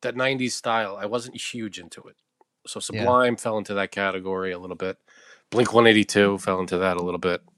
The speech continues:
Speaker 2: Yeah, but Sublime was so, uh,
Speaker 1: Ouch,
Speaker 2: they're
Speaker 1: I just
Speaker 2: so much better than Blink one eighty-two.
Speaker 1: kicked my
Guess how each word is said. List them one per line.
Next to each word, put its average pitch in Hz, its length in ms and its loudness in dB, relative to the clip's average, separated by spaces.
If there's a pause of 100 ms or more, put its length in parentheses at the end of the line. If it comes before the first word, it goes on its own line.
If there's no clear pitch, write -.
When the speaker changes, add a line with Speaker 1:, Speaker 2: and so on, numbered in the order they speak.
(300)
Speaker 2:
Yeah, 101 200 -6
but 92 140 -10
Sublime 104 440 -8
was 90 260 -14
so, 92 380 -8 (100)
uh, - 40 4
Speaker 1:
Ouch, 87 240 0
Speaker 2:
they're 98 140 -2
Speaker 1:
I 90 40 -8
just 117 120 -8
Speaker 2:
so 113 100 0
much 98 240 -4
better 92 180 -2
than 92 140 -8
Blink 90 260 -14
one 92 120 -8
eighty-two. 87 460 -10 (160)
Speaker 1:
kicked - 340 0
my 98 220 -2